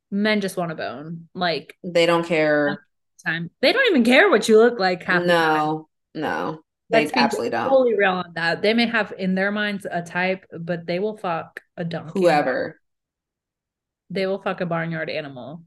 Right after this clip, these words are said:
Speaker 2: Yeah.
Speaker 1: Like,
Speaker 2: Oh,
Speaker 1: just
Speaker 2: for sure.
Speaker 1: So, first of all,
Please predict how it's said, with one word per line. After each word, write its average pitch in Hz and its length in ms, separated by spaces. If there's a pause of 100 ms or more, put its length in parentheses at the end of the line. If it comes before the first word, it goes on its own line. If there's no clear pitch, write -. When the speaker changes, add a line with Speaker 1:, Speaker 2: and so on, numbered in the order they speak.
Speaker 2:
Yeah. 156 400
Speaker 1:
Like, 180 100 (480)
Speaker 2:
Oh, 170 180
Speaker 1:
just 170 140
Speaker 2:
for - 120
sure. - 500 (240)
Speaker 1:
So, 170 380 (1000)
first 349 340
of 185 80
all, 170 340